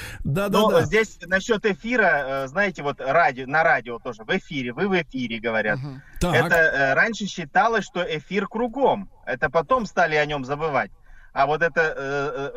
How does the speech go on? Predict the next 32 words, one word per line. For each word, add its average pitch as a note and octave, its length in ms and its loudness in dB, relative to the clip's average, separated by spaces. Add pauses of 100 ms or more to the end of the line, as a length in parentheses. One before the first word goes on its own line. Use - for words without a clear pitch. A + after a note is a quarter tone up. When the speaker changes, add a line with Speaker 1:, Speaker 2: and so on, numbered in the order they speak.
Speaker 2:
э, C3+ 60 -6
значение F3 540 0
«вы F#3 180 2
в E3+ 140 -2
эфире» B3 420 -4
говорилось E3+ 600 0
именно, F#3 340 -2
что D#3+ 200 -4
мы E3 240 -2 (260)
радиоволны, D3+ 1300 0
Попов F3 380 2
Speaker 1:
Так. C3 120 0
Speaker 2:
наш, A2 180 -2
да, C#3+ 340 0
э, A#2 160 -8 (380)
изобретатель D3 640 0
радио, B2 320 0
передавал E3+ 600 2 (240)
в F3 160 2
эфир G#3 300 -2
повсюду. G#3 720 -4
То C3 120 -10
есть A#2+ 200 -8
от C#3 260 0
Земли G3+ 360 0
они F#3 260 2
шли G3 220 -6
к - 80 -14
Марсу F3+ 400 0
и D#3 100 -8
так D3 220 -4
далее. G#2 320 -2